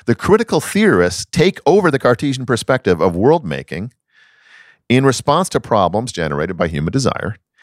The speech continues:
and they apply it to the mastery of the human social world.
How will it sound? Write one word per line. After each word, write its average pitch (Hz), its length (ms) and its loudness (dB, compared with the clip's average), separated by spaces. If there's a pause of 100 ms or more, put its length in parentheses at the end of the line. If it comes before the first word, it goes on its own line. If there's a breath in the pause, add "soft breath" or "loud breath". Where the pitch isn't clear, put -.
(380 soft breath)
and 123 220 2
they 175 280 4
apply 87 360 -2
it 85 160 -2 (220)
to 120 100 2
the 101 100 2
mastery 87 800 -2 (320)
of 82 140 -2
the 85 80 4
human 82 300 0
social 73 460 -2
world. - 320 -16